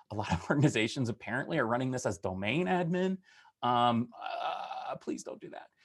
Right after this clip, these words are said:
And, um, a-, and that basically opens the d-, a lot of doors. I-, you know, e-, effectively, you know, that's, you know, leaving the door to your house open, leaving your jewelry on the dresser. Um, somebody might get it.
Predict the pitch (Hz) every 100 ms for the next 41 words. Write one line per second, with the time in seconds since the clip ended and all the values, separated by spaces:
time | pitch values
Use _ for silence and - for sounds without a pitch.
0 | - - 160 165 165 160 160 156 160 156
1 | - - _ _ _ - 151 - _ _
2 | 147 165 165 160 156 160 143 160 156 202
3 | 160 147 135 147 143 - 135 117 - 135
4 | 120 117 151 185 165 190 285 - - -
5 | - _ - 139 156 151 131 135 139 143
6 | 151 170 147 147 139 127 117 135 - -
7 | - - - - - 151 127 135 143 156
8 | 151 151 156 151 143 143 151 147 135 131
9 | 165 147 156 - 127 131 147 131 127 147
10 | 151 143 135 127 147 180 170 - - -
11 | _ 135 131 135 127 - _ _ _ _
12 | - _ - 123 139 147 139 147 -